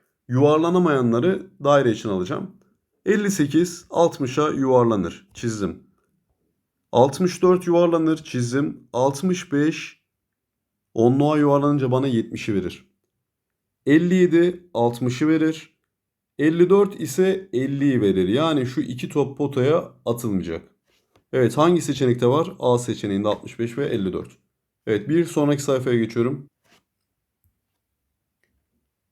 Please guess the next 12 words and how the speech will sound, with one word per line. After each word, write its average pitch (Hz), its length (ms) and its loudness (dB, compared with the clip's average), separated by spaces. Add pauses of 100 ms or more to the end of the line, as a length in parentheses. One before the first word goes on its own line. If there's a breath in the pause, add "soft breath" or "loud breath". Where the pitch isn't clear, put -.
(200)
Evet, 135 220 2
altıncı 147 400 2
soru. 151 380 -2
Yukarıdaki 185 640 0
toplama 185 380 2
işlemlerinde 160 920 2 (180)
hangisinin 185 540 0
sonucu 160 540 2
diğerlerinden 147 640 2
büyüktür? 110 340 -2
Hemen 170 300 0
toplayalım. 160 640 0